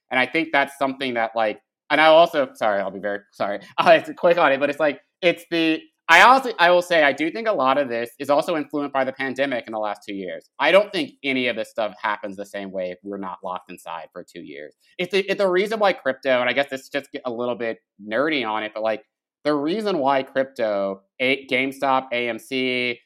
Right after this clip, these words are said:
like, all these tech stocks that have been blowing up and have now been deflating over the last few months, it's all because people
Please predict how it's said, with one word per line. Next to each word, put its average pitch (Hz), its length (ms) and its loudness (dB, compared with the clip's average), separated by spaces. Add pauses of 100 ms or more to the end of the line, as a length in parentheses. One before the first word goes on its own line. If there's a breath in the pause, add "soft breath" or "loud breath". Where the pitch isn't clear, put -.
like, 120 260 -2
all 139 240 4
these 143 300 -4
tech 131 240 -2
stocks 127 400 0
that 120 100 -2
have 117 140 -6
been 117 140 -6
blowing 117 380 -2
up 110 240 -2
and 113 80 -6
have 104 120 -8
now 107 180 -4
been 104 140 -12
deflating 110 440 -6
over 113 120 -8
the 117 80 -8
last 113 320 -4
few 123 120 -10
months, 147 300 -6 (400)
it's - 280 -8
all 165 260 8
because 175 300 -6
people 151 380 -6